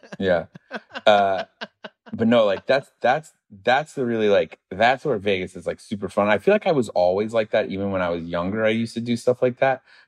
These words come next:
Speaker 2: But now that I'm older, I have more freedom and money to, like, do the exact thing I wanna do. And you
Speaker 1: Right.
Speaker 2: c-, and that's where Vegas is fun 'cause you can do anything.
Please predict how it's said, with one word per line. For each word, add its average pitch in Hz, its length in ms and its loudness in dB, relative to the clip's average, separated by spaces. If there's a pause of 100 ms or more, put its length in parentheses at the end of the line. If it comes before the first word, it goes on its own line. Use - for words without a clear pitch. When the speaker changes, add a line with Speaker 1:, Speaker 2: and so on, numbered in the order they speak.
(120)
Speaker 2:
But 110 180 4
now 110 220 4
that 110 120 4
I'm 90 160 -2
older, 95 200 0
I 90 40 4
have 87 140 0
more 87 280 -2
freedom 98 440 -2
and 80 120 -6
money 87 380 -2
to, 98 140 -2
like, 78 220 2 (180)
do 85 520 -2
the 85 140 -10
exact 80 680 0 (100)
thing 85 260 0
I 87 100 0
wanna 95 320 0
do. 120 320 -2 (420)
And 101 160 4
you 101 100 4
Speaker 1:
Right. 143 100 -4
Speaker 2:
c-, 95 80 -6
and 101 180 4
that's 120 200 2
where 120 80 0
Vegas 98 360 0
is 92 100 -8
fun 123 260 2
'cause - 140 -16
you 92 80 -8
can 87 140 -8
do 87 180 -8
anything. - 360 -8